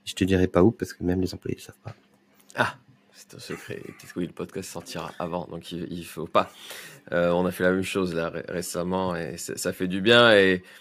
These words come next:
Speaker 2: vous, vous, euh, vous, vous faites, euh, est-ce que vous avez introduit du télétravail,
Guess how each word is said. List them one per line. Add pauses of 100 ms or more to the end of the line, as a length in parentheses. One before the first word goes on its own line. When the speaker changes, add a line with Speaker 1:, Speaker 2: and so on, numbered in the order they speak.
(220)
Speaker 2:
vous,
vous,
euh,
vous,
vous
faites,
euh,
est-ce
que
vous
avez
introduit
du
télétravail,